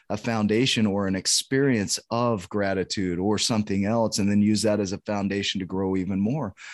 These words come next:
I think as humans, we have this social desire to show off or compare.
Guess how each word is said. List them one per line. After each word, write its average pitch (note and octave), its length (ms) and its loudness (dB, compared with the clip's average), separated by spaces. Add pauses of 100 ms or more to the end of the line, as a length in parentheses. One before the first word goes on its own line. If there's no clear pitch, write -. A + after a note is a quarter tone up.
(220)
I C3+ 60 0
think D3+ 180 0
as D3 160 2
humans, C#3+ 560 2
we A#2+ 160 2
have B2+ 240 -2
this G#2+ 200 0
social B2+ 540 2
desire A2 720 0
to G#2 500 0 (400)
show B2+ 420 2
off A#2+ 400 2
or G#2 140 0
compare. A2+ 680 2